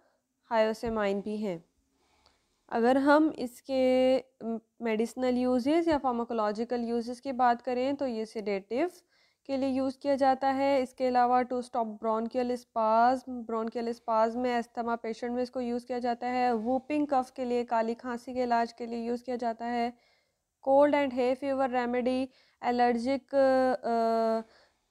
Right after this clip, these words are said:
सर्दी और बुखार के लिए, और इसके अलावा पार्किंसंस डिजीज़ में यूज़ किया जाता है, कॉलिक में, इसके अलावा इन्फ्लेमेटरी बाउल डिजीज़ में,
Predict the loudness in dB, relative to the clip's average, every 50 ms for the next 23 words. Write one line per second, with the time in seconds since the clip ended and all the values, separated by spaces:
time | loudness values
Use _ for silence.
0 | _ _ _ -20 -4 0 2 4 4 4 4 2 2 4 4 6 6 8 8 6
1 | 6 4 4 4 4 2 2 0 -4 -8 -4 0 2 2 2 0 0 0 0 0
2 | 0 2 2 2 2 2 2 2 2 2 0 0 -2 -4 -2 0 0 2 2 0
3 | 0 2 2 0 0 0 -2 -2 -2 -2 -2 -2 -2 -2 -2 -2 -2 -4 -4 -4
4 | -4 -2 -2 -2 -2 -2 -2 -2 -2 -2 0 0 -2 -2 -2 -2 -2 -2 0 2
5 | 0 0 0 -2 -6 -6 -4 -2 0 0 0 -2 -4 -6 0 2 4 4 4 2
6 | 0 -2 -4 -4 -2 0 2 0 0 -2 -4 -8 -12 -10 -10 -8 -4 -2 -2 -2
7 | -2 -2 -4 -6 -6 -8 -8 -8 -8 -6 -4 -4 -6 -6 -6 -6 -6 -6 -4 -2
8 | -2 -2 -2 -2 -2 -4 -4 -4 -4 -4 -4 -4 -4 -6 -6 -4 -2 0 -2 -2